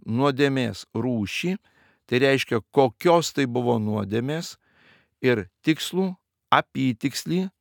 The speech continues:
tų sunkių nuodėmių skaičių, jeigu žmogus, žinoma, neprisimena tikslaus skaičiaus, tai bent apytikslį skaičių, arba kaip dažnai, kurį laikotarpį ta sunki nuodėmė buvo.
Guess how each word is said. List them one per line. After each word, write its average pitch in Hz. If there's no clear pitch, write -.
tų 156
sunkių 165
nuodėmių 160
skaičių, -
jeigu 104
žmogus, 107
žinoma, 104
neprisimena 107
tikslaus 131
skaičiaus, 117
tai 123
bent 127
apytikslį 117
skaičių, 170
arba 147
kaip 165
dažnai, 135
kurį 151
laikotarpį 139
ta 139
sunki 123
nuodėmė 117
buvo. 98